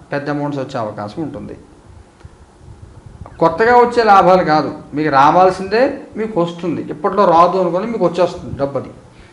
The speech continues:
ఆ రకంగా గ్రాడ్యుయేట్ పీఎఫ్లు అవి సెటిల్మెంట్లు రావడం కానీ,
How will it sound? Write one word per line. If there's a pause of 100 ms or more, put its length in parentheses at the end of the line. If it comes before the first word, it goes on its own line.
(160)
ఆ
రకంగా (280)
గ్రాడ్యుయేట్
పీఎఫ్లు
అవి
సెటిల్మెంట్లు
రావడం
కానీ,